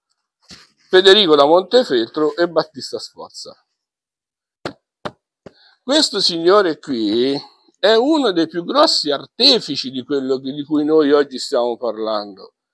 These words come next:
perché non è un artista, anzi è un mercenario, è un condottiero, è uno che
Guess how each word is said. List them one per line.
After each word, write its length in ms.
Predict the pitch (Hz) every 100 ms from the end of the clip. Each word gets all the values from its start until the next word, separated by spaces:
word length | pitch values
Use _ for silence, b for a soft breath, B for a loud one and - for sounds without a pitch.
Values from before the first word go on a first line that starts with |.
| _ _ _
perché 280 | 185 - 214
non 140 | 254
è 100 | 285
un 60 | 165
artista, 760 | 135 - 117 95 - - - _ _ _ _ _ _ _ _ _ _ _ _ _
anzi 640 | - 156 123 - 127 101 - _ _ _
è 80 | 220
un 140 | 214
mercenario, 1120 | 202 180 - 190 220 170 127 110 95 _ _ _ _ _
è 140 | 143
un 80 | 170
condottiero, 920 | 170 175 175 165 - 226 165 135 113
è 120 | 143
uno 260 | 165 190 180
che 600 | 143 160 151 143 - _